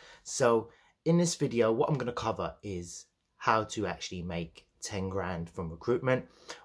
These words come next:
what exactly you have to do, how many clients you have to have, and how many jobs you have to have on. So it's not the case of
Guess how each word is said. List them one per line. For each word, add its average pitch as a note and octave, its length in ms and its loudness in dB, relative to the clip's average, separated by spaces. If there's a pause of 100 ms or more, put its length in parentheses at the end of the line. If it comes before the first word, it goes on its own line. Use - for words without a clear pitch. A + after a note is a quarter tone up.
what C3+ 260 6
exactly C#3+ 380 -4
you A#2+ 80 -4
have A#2 200 -6
to A2 60 -16
do, G#2+ 300 -6 (240)
how C3+ 160 0
many C#3 140 0
clients B2+ 360 -4
you G#2+ 60 -8
have G2+ 200 -10
to - 40 -10
have, G2 220 -4
and E3+ 80 -8
how B2+ 260 -2
many A#2+ 160 -6
jobs G2 320 -4
you F#2+ 80 -8
have G2+ 220 -8
to E2+ 80 -14
have F2+ 180 -6
on. D2+ 220 -4 (400)
So - 120 2
it's - 160 4
not E3 240 6
the E3+ 80 -6
case D3 540 0
of A#2 420 0